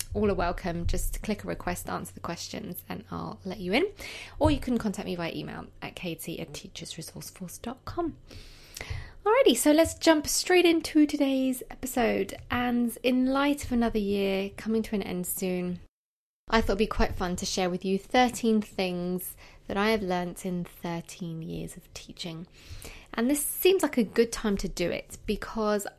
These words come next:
I am feeling that a change is going to happen in my career soon. I don't know what that will look like yet. I'll see what opportunities I can find. I'm not necessarily thinking of leaving teaching, don't worry, uh, but I do want something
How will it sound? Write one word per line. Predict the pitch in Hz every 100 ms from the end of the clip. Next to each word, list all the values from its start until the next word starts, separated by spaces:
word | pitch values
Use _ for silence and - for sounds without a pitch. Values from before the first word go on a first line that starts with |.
| _
I | 247 277
am | 339 359 339
feeling | - 240 190 170 180 165 170 151
that | 180 175
a | 175
change | - - - 196 208 214
is | 208
going | - 180
to | 175
happen | - 170 - 175 160
in | 185
my | 175 170 165
career | - - 170 185 165 165
soon. | 165 - 175 147 131 - - - - - - -
I | -
don't | 208 233 233
know | 262
what | 247 226
that | 202 -
will | 190
look | 190 226 -
like | 214 208 -
yet. | 247 285 - - - - - - - -
I'll | 202
see | - 226
what | 196 -
opportunities | - 208 214 208 220 208
I | 196
can | - 196
find. | - 180 180 190 220 226 -
I'm | 202
not | 220 -
necessarily | 208 - - - 185
thinking | - 185
of | 180
leaving | 170 190 208 202
teaching, | - 190 180 202 208
don't | 214 202
worry, | 190 180 202 - - - -
uh, | - 185
but | 175 190
I | 190
do | 220 240
want | 226 208 208
something | - 208 190 185